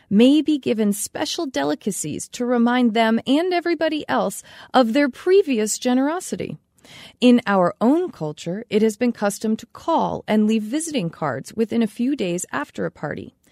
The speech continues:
Nowadays, thoughtful guests telephone,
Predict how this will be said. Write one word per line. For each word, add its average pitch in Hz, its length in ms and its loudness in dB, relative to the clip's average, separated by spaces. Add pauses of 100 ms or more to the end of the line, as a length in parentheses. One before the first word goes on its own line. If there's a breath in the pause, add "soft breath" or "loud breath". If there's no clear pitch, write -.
(260 soft breath)
Nowadays, 170 800 0 (160)
thoughtful 208 360 2
guests 185 480 -2
telephone, 160 640 -2